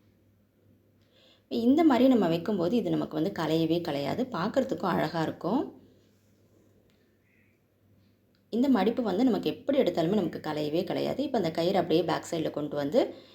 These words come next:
திரும்பவும் ஃப்ரண்ட் சைடில் எடுத்துட்டு வந்து, இந்த மாதிரி முடிச்சு போட்டு எடுத்து வச்சிருங்க. நம்ம மத்த துணிகள் எடுக்கும்போது கூட, இல்ல இந்த துணி எடுக்கும்போது கூட இது நமக்கு கலையவே கலையாது. ரொம்பவே சூப்பரா இருக்கும். நமக்கு நிறைய ஸ்பேஸ் கிடைக்கும். ட்ரை பண்ணி பாருங்க.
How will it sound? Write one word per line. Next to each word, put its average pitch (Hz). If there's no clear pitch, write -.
திரும்பவும் 262
ஃப்ரண்ட் 190
சைடில் 165
எடுத்துட்டு 147
வந்து, 240
இந்த 175
மாதிரி 180
முடிச்சு 156
போட்டு 170
எடுத்து 156
வச்சிருங்க. -
நம்ம 240
மத்த 180
துணிகள் 214
எடுக்கும்போது 175
கூட, 175
இல்ல 220
இந்த 214
துணி 196
எடுக்கும்போது 165
கூட 226
இது 196
நமக்கு 156
கலையவே 165
கலையாது. 147
ரொம்பவே 240
சூப்பரா 180
இருக்கும். 262
நமக்கு 196
நிறைய 165
ஸ்பேஸ் 170
கிடைக்கும். 156
ட்ரை 180
பண்ணி 180
பாருங்க. 147